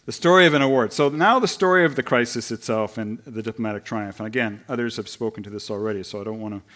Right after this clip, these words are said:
repeat too much, but I do want to say a little bit about it. The reasons as to why the committee decided to award this Peace Prize to my grandfather, of course, are well known, as I've said.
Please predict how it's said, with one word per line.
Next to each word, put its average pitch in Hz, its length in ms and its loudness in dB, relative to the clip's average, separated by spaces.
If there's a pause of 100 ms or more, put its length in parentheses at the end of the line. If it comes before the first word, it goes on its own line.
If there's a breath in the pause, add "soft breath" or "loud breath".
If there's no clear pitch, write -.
(460 loud breath)
repeat 147 280 -4
too 139 100 -6
much, 104 200 -6
but 131 100 0
I 131 40 0
do 190 140 -2
want 175 160 2
to 135 40 -2
say 135 220 0
a 123 40 0
little 123 180 0
bit 113 100 0
about 98 280 -8
it. - 240 -18 (580 soft breath)
The 143 100 -2
reasons 202 380 2
as 127 120 -4
to 131 80 -4
why 120 220 4
the 110 80 0
committee 113 480 -2
decided 113 440 -2
to 113 100 -6
award 110 280 -2
this 104 140 -6
Peace 104 220 -12
Prize 98 400 -12
to 98 340 -12 (100)
my 123 140 -10
grandfather, 104 380 -10
of - 60 -14
course, 127 280 -4
are 123 180 -4
well 107 140 -4
known, 104 240 -8
as 95 140 -12
I've 92 100 -14
said. 98 320 -10